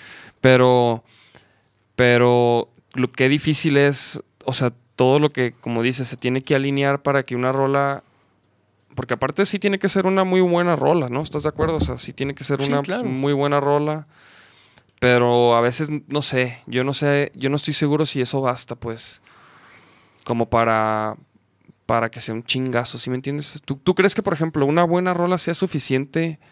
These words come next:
Speaker 2: A-, actualmente no.
Speaker 1: Actualmente, bueno,
Speaker 2: Actualmente
Speaker 1: exacto,
Speaker 2: no creo,
Speaker 1: actualmente,
Speaker 2: no creo. Mira,
Speaker 1: actualmente
Speaker 2: este, actualmente hacer un hit así, a ese, a ese nivel está, está,
Speaker 1: Muy
Speaker 2: está muy,
Speaker 1: difícil,
Speaker 2: está
Speaker 1: ¿no?
Speaker 2: muy difícil, ¿no? Este, hay,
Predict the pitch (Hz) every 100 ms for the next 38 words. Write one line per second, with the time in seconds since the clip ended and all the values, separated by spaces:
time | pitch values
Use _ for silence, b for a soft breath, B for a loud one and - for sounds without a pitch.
0 | b - 127 113 127 147 120 127 117 120
1 | - 156 175 185 165 117 90 90 - _
2 | _ - - - - 170 175 165 185 165
3 | 135 180 156 160 151 165 170 120 120 127
4 | 120 - 123 123 117 156 160 165 127 170
5 | 170 151 120 98 113 107 147 147 156 160
6 | 139 147 156 - - 131 - - 107 113
7 | 117 113 107 - 123 113 110 110 131 120
8 | 107 117 113 - 92 104 - 95 - 87
9 | 92 101 98 90 - B B B B -
10 | 135 139 117 120 - 117 107 113 113 107
11 | 104 110 - 73 98 127 95 - _ 98
12 | 87 80 78 B B B B B B -
13 | 120